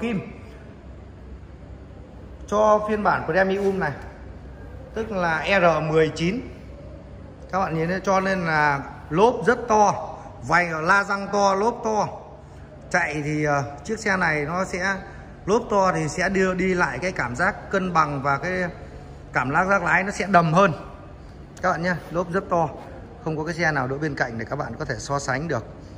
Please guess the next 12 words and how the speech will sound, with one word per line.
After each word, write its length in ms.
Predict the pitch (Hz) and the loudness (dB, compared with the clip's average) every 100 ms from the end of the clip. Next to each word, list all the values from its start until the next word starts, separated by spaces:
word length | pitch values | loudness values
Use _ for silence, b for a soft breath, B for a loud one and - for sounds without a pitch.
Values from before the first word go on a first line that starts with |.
| B B | B B
Chiếc 140 | - 175 | -6 -2
xe 200 | 175 151 | 0 2
này 240 | 139 127 117 | 2 0 -2
là 300 | 123 120 113 - - - - - - - - 117 | -2 -2 -4 -12 -16 -16 -16 -18 -18 -18 -16 -2
vành, 340 | 127 131 131 | 2 2 2
là 120 | 127 | 0
vành, 360 | 123 131 127 127 | 2 0 0 -2
ờ, 180 | 127 127 | -4 0
đúc 180 | 185 214 - | 2 2 0
R 160 | 143 143 131 | 0 4 4
mười 200 | 127 127 | 2 0
chín, 300 | 120 139 175 | 0 -2 -2